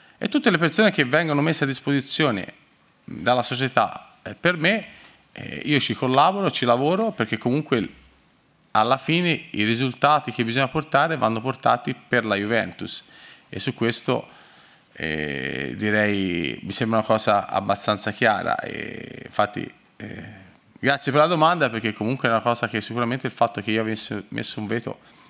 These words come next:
mm, è una cosa che non mi piaceva molto, anche perché non ho né il potere e giustamente non devo farlo, perché sono cose che riguardano esclusivamente la società.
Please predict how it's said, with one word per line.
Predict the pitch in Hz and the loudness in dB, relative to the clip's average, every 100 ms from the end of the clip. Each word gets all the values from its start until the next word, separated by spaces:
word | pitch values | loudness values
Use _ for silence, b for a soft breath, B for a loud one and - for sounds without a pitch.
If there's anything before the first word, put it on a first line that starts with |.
| B B _ - | B B _ -14
mm, | 85 | -10
è | 82 | -4
una | 98 | -4
cosa | 98 110 110 | -4 -10 -8
che | 107 | -6
non | 110 | -6
mi | 104 | -8
piaceva | 104 - 98 | -8 -6 -4
molto, | 95 104 123 110 | -2 -4 -4 -4
anche | 123 | -4
perché | 98 - 82 - _ - | -8 -8 -10 -10 _ -16
non | 87 92 | -12 -8
ho | 90 90 - - | -6 -6 -8 -12
né | 95 | -8
il | 113 | -8
potere | - 107 127 147 147 143 b b b _ _ - | -6 -6 -4 -4 -6 -12 b b b _ _ -10
e | 90 | -8
giustamente | 90 - 90 101 120 | -8 -8 -6 -4 -6
non | 110 | -4
devo | 90 | -6
farlo, | 92 90 104 | -2 -4 -4
perché | 117 104 | -8 -10
sono | - 95 | -12 -10
cose | - - - - | -10 -10 -12 -14
che | - - - - | -14 -12 -12 -14
riguardano | 98 80 90 90 90 82 - _ | -12 -4 -4 -4 -8 -10 -14 _
esclusivamente | 131 131 - 110 107 110 101 107 107 - - b b b b | -2 -2 0 -2 0 -2 -4 -8 -10 -12 -12 b b b b
la | 92 | -6
società. | - 90 85 76 | -4 -10 -10 -10